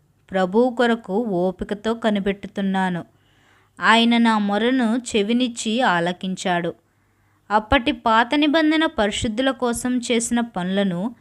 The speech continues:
అన్ని కాలాల్లోనూ చేయగలడు. కానీ దేవుడు మనలను కొంతకాలం ఎదురు చూస్తూ ఉండనిస్తాడు. హడలగొట్టే శత్రువులకు ముఖాముఖిగా, కంగారు పెట్టే పరిస్థితుల్లో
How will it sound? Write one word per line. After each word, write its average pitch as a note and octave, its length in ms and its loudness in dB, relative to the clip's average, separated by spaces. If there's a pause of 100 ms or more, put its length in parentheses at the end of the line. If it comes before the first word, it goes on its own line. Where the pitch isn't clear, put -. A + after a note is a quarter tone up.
(360)
అన్ని A#3+ 460 2
కాలాల్లోనూ A#3+ 840 2
చేయగలడు. F3 720 -4 (960)
కానీ C#4 320 4
దేవుడు B3+ 580 4
మనలను A#3 760 0
కొంతకాలం A3+ 760 0
ఎదురు G#3+ 300 2
చూస్తూ A3+ 520 -2
ఉండనిస్తాడు. G#3+ 840 0 (600)
హడలగొట్టే A3+ 800 2
శత్రువులకు A3+ 880 -2
ముఖాముఖిగా, A3 1080 0 (480)
కంగారు B3+ 480 6
పెట్టే D4+ 380 0
పరిస్థితుల్లో C4 1200 -2